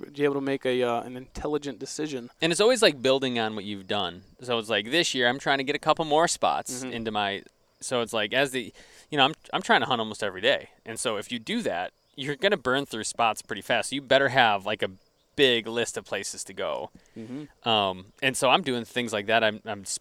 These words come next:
Speaker 2: uh, deer
Speaker 1: Or
Speaker 2: s-
Speaker 1: have the patience not to hunt on a spot. Like, if you've got a,
Speaker 2: Exactly.
Speaker 1: a piece of private, like, you, you can't just roll out there on, you know, a bad wind or,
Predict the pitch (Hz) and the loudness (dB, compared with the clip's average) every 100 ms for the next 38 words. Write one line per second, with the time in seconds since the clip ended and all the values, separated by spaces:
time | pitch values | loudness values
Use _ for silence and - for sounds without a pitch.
0 | _ 110 101 90 90 - - 143 165 151 | _ -8 -6 -6 -8 -12 2 6 6 6
1 | 135 131 151 143 139 123 127 127 123 - | 2 0 2 2 0 -8 -8 -6 -6 -6
2 | 131 135 120 120 117 - 123 151 175 - | -4 -6 -8 -12 -12 -6 -4 -4 -2 10
3 | 254 147 170 110 175 - 190 147 - 143 | 12 12 8 4 2 2 -2 -2 4 6
4 | 147 127 117 117 139 170 - - - - | 6 4 -2 -6 -6 -6 -6 -10 -20 -20
5 | - - - 151 175 196 160 143 156 147 | -20 -20 -12 -4 0 2 2 8 10 12
6 | 143 147 127 123 123 127 123 120 120 - | 10 8 6 4 4 2 0 -4 -10 -8
7 | 143 123 123 127 127 123 127 123 120 117 | -2 -2 0 0 0 -2 -4 -4 -4 -2
8 | 117 117 | 0 0